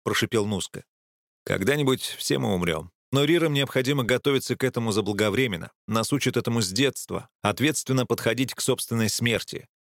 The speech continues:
«Не осуждай меня за заботу о народе. Моя внезапная кончина повлечет за собой полное истребление населения Скидана». Син говорил так просто, будто уже давно свыкся с этой мыслью,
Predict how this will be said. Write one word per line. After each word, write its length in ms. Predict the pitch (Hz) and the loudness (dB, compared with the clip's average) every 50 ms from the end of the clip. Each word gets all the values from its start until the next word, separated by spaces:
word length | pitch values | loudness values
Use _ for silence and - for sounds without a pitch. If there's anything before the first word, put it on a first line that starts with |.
| _ _ | _ _
«Не 120 | - 113 123 | -2 0 0
осуждай 460 | 127 - - 147 131 120 143 160 143 | 2 2 2 2 2 2 2 2 2
меня 220 | 123 110 110 110 | 2 2 0 0
за 120 | 98 95 95 | 0 0 2
заботу 400 | 90 107 98 104 120 104 - 101 | 2 2 2 2 0 2 2 0
о 40 | 95 | 2
народе. 420 | 98 101 104 104 90 - - - _ _ _ - | 2 0 0 0 0 -2 -6 -16 _ _ _ -4
Моя 260 | 107 107 117 127 123 | 0 2 2 2 2
внезапная 520 | 113 123 127 110 113 139 131 - 117 113 104 | 2 0 0 2 2 2 2 0 -2 -2 0
кончина 460 | - 117 117 107 - 139 139 123 101 | 0 0 0 0 -2 -2 0 -2 -2
повлечет 460 | - 101 107 110 113 - - 143 123 | 0 0 0 0 0 2 0 0 0
за 100 | 107 110 | 0 0
собой 320 | - - 113 110 117 110 | 0 0 2 2 2 0
полное 440 | - _ - 135 135 131 123 120 113 | 0 _ 2 2 2 2 2 0 0
истребление 580 | 110 - - - 120 110 104 113 117 113 110 107 | -2 -2 -2 -2 -2 0 0 0 0 2 0 0
населения 500 | 107 95 - - 107 101 104 101 101 98 | 0 0 0 0 0 0 2 2 0 -2
Скидана». 580 | - - - 107 98 101 98 92 - - - - _ _ _ _ _ _ _ _ _ _ _ _ _ - | -2 -2 -2 0 0 0 0 0 -2 -8 -14 -20 _ _ _ _ _ _ _ _ _ _ _ _ _ -4
Син 260 | - - 151 139 135 | -2 0 2 2 2
говорил 340 | 113 113 117 120 127 127 117 | 2 2 4 4 2 2 0
так 220 | - 117 110 - | 0 -2 -2 -2
просто, 380 | - 120 143 156 135 - - 101 | 0 0 0 0 0 0 -2 -2
будто 280 | 90 101 101 - - | -2 -2 -4 -2 -2
уже 180 | 104 95 98 104 | 0 0 0 2
давно 320 | 95 104 101 101 120 139 | 2 2 2 2 2 0
свыкся 400 | 127 - - 113 117 113 - 123 | 0 0 0 -2 -2 -2 -2 -2
с 80 | 110 - | -2 -2
этой 180 | 113 - - 117 | -2 -2 0 0
мыслью, 440 | 131 143 139 - - 87 85 - | 0 0 0 0 -2 -2 -4 -4